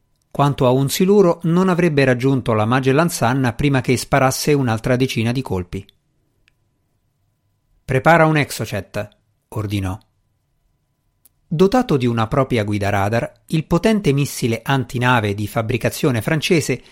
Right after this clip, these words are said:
era progettato per volare a meno di due metri sopra l'acqua a una velocità di millecento chilometri orari. "Signor sì", rispose Eric, memore del suo addestramento in marina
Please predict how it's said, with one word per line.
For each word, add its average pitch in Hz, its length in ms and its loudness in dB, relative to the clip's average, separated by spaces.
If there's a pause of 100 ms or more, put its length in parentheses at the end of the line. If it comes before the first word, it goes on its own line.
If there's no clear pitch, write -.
(200)
era 139 300 2
progettato 151 680 0
per 175 180 0
volare 143 420 4
a 127 60 2
meno 143 360 2
di 120 180 -2
due 151 200 2
metri 127 380 0
sopra 123 300 -2
l'acqua 117 600 -2
a 147 120 0
una 147 260 2
velocità 131 640 0
di 117 180 -4
millecento 131 800 -2
chilometri 131 540 -2
orari. 95 420 -4 (1600)
"Signor 147 360 -2
sì", 107 300 -6 (520)
rispose 143 460 0
Eric, 127 500 0
memore 143 480 0
del 117 160 0
suo 139 280 0
addestramento 120 680 -2
in 107 140 -2
marina 127 420 -2